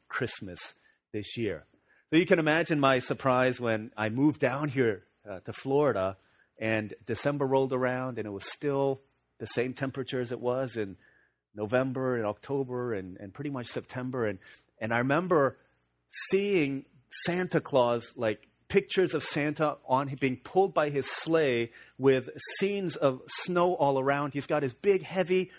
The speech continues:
red jacket with his big black belt and his hat on, and it's, like, eighty degrees outside. And I was like, "This is really weird. It doesn't feel like Christmas to me." One of our guys says, uh, interestingly enough, "Weather does tell me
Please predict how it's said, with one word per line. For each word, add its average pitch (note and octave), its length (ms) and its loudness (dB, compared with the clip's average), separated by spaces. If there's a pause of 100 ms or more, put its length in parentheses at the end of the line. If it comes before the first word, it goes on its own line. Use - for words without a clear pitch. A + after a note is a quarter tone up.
(120)
red D#3+ 380 2
jacket E3+ 420 0
with D3 140 0
his B2+ 140 2 (180)
big F3+ 300 2
black D3+ 400 0
belt D3+ 340 4 (200)
and C3+ 120 0
his B2+ 120 0
hat F3 340 -2
on, E3 260 0 (220)
and C#3 80 -6
it's, C#3+ 100 -2
like, C3 200 2
eighty F3 280 2
degrees C#3+ 420 0
outside. G#2 520 -4
And B2 80 -14
I D3 40 -14
was D3+ 80 -14
like, C3+ 140 -12
"This F#3 160 -12
is G#3+ 140 -12
really D#3+ 260 -8
weird. A2+ 420 -6
It C3 100 -10
doesn't F#3+ 320 -6 (120)
feel F#3+ 240 0
like A#2+ 360 0 (640)
Christmas C3+ 460 0
to A2 120 -10
me." F#2 200 -10 (220)
One C#3+ 160 2
of C#3+ 100 2
our C3+ 120 4
guys B2+ 300 0
says, A2+ 340 2 (240)
uh, G#2 180 -4
interestingly C#3+ 600 0
enough, A2 240 -6
"Weather C#3+ 680 0 (240)
does F3+ 320 2
tell D3 240 0
me A2+ 220 -4